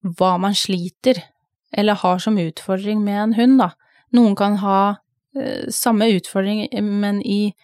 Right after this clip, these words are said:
mildere grad eller i sterkere grad, og man må hele tida jobbe med, eh, individet og se hva som funker, ikke funker.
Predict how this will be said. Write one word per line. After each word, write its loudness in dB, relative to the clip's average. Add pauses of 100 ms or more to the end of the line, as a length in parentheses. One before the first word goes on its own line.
(220)
mildere 0
grad -2
eller -2
i -4
sterkere -4
grad, 0
og -2
man -2
må 0
hele -6
tida -4 (440)
jobbe -2
med, -4 (680)
eh, -6 (640)
individet -4
og -6
se -6 (120)
hva -6
som -8 (460)
funker, -4 (120)
ikke -4
funker. -2